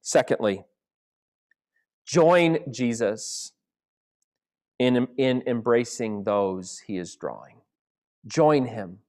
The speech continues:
Don't fight against him. Join him in the drawing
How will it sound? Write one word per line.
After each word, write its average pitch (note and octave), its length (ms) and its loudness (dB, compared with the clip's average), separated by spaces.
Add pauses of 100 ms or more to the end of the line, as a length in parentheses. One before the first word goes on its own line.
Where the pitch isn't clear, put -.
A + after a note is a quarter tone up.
(680)
Don't G#3 200 4
fight F#3+ 200 4
against C#3 420 0
him. D3 360 -2 (540)
Join D#3+ 680 4
him A2+ 380 -2 (920)
in E3+ 540 4 (1600)
the B2+ 180 2
drawing C3 960 4